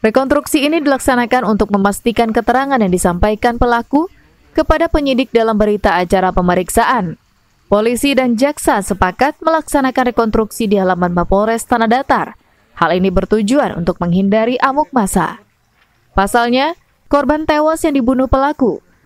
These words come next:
merupakan salah satu tokoh masyarakat di Nagari Gurun, Kecamatan Sungai Tarap,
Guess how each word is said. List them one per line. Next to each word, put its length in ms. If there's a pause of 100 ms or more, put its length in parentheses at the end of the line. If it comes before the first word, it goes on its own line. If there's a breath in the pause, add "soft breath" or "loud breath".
(120)
merupakan 480
salah 320
satu 240
tokoh 240
masyarakat 640
di 80
Nagari 400
Gurun, 400 (240)
Kecamatan 560
Sungai 320
Tarap, 400